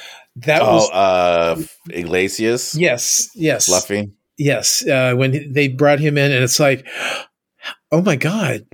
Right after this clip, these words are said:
Speaker 1: It, it, and, and it was so convincing. Audiences were, like, going, "Oh my God, really? It's Benjamin Bratt?" I, I s-, I still don't understand that. How you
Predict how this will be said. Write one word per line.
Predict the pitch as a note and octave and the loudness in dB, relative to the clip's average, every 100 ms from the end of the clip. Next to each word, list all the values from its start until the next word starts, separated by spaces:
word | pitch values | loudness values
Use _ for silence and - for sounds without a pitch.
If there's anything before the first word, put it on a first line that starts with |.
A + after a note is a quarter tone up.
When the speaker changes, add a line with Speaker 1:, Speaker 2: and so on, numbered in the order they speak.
| - - | -18 -6
Speaker 1:
It, | E3 F3+ B3 B3 - | -2 2 0 -2 -2
it, | D#3 D#3 | 0 0
and, | F3 D3 D#3 - | -2 -2 -2 -4
and | D#3 C#3 - | -6 -6 -10
it | E3+ F#3 F3 | -2 -2 2
was | D#3 | 2
so | - F#3+ | 2 2
convincing. | F3+ E3 C#3+ E3+ F3+ F#3+ D#3 | 0 -2 2 0 2 0 0
Audiences | C#3+ D3 D#3 D3+ C#3 D3+ C3+ | 2 2 2 2 0 0 0
were, | C3 C3+ | 0 0
like, | C3 B2 | 2 0
going, | C#3 B2+ A#2+ - - - - _ - | 0 0 -4 -16 -20 -20 -20 _ -2
"Oh | G3 A3 | 0 2
my | C#3+ | 0
God, | D3+ D#3+ G#2+ G#2 | 2 0 -2 -4
really? | C3 E3 G#3 | 0 2 0
It's | - | -2
Benjamin | - C#3 E3 D#3+ | -4 -4 -2 -2
Bratt?" | B2 B2 D#3 | 0 0 0
I, | D3+ C#3 - | 0 -2 -2
I | C3 | -2
s-, | - - | -2 -2
I | D#3 | 0
still | D#3 - A#3+ | 0 2 2
don't | C4 D3+ | 2 0
understand | C#3 C3 C3+ - G3 G3+ | -2 -4 -4 -2 -2 -2
that. | B2 G#2 - _ _ _ _ | -4 -6 -10 _ _ _ _
How | - E3 | -2 0
you | C#3+ D3+ E3+ G3+ G#3+ | 2 2 2 2 -2